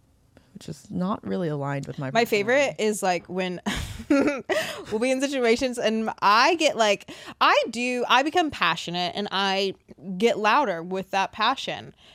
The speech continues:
Speaker 2: And sometimes I don't even realize when I'm yelling, but I also come from, like, a yelling household. So I realize, like, I have to check myself sometimes. But Maya, like, we'll be in a situation, I see Maya from across the room and she'll be like, "Sierra? <laughs>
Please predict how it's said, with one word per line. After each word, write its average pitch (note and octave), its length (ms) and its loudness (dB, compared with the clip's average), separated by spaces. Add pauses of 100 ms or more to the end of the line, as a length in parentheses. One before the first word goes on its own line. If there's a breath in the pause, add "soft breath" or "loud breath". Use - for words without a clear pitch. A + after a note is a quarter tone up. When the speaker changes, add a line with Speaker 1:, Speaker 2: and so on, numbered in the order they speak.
Speaker 2:
And A#3+ 100 -2
sometimes D#4+ 300 2
I C4+ 40 4
don't A#3+ 200 2
even G3 160 -2
realize F3+ 340 -2
when F3 80 -4
I'm E3+ 120 -4
yelling, E3 260 -4
but F#3+ 80 0
I F#3+ 80 0
also A3+ 200 -2
come F#3 240 -6
from, F3 120 -6
like, E3 160 -10
a D3+ 40 -8
yelling D#3 400 -6
household. G#3 680 -8
So F3+ 80 -4
I E3 100 0
realize, D#3 440 -2
like, D#3 120 -6
I - 140 -2
have D#3+ 140 -10
to D3+ 80 -16
check - 260 -14
myself F#3+ 460 -6
sometimes. B3 500 -8 (340 loud breath)
But G#3 120 -2
Maya, G#3 400 0
like, F3+ 180 -4
we'll F3+ 140 -8
be F#3 140 -4
in F3+ 60 -4
a F3+ 60 -6
situation, F3 480 -10
I F3 160 -4
see E3+ 640 -6
Maya F3 320 -2
from F3 140 -8
across E3+ 280 -2
the F3 100 -8
room E3 280 -4
and E3+ 100 -4
she'll E3+ 160 -6
be F3 80 0
like, D#3 200 -2 (540 soft breath)
"Sierra? D#3 540 -2 (540)
<laughs> - 60 -12